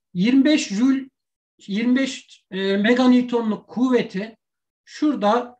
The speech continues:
atıyorum iki yüz dördüncü metreye şöyle aşağı doğru olacak şekilde eksi yönde, çünkü eksi yirmi beş çıktı,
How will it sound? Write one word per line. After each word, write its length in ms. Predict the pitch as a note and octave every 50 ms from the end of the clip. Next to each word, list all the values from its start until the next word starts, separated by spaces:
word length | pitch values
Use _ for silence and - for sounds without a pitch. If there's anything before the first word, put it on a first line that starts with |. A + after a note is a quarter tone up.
| _ _ _
atıyorum 600 | - A#3 A3+ - A#3 A3 G3+ G3 A3 B3 A#3+ - -
iki 240 | A#3+ - - -
yüz 260 | B3+ B3+ B3+ A#3+ F#3+ F#3+
dördüncü 480 | A3+ A3+ A#3 A#3 G#3+ B3+ B3 B3 C4
metreye 760 | A3+ A3 G#3+ F#3+ - - F3+ F3+ E3+ F3 G3 A#3+ C4 C4 - _ _ _ _ _ _ _ _
şöyle 180 | - A3+ A3+
aşağı 540 | G3 G3 G#3 - - - C4+ C#4 C#4+ C#4 C4+
doğru 220 | B3+ A#3+ A3+ A3
olacak 440 | A#3 A3 G#3+ A3 A3 A3 A#3 A#3 A3+
şekilde 400 | - - G3 F3+ - F3+ D#3 G3
eksi 360 | F#3 F#3 G3 F#3+ - - B3+
yönde, 320 | B3 A3+ G3+ F3+ E3+ F3 E3+
çünkü 220 | - G#3 F3 G3
eksi 300 | F#3+ F#3 F3+ - - B3
yirmi 260 | A#3 A#3 A3+ A3+ A3
beş 200 | A3+ A#3+ A#3+ A#3+
çıktı, 640 | - - F3 - _ _ - G3+ A#3 B3 B3 -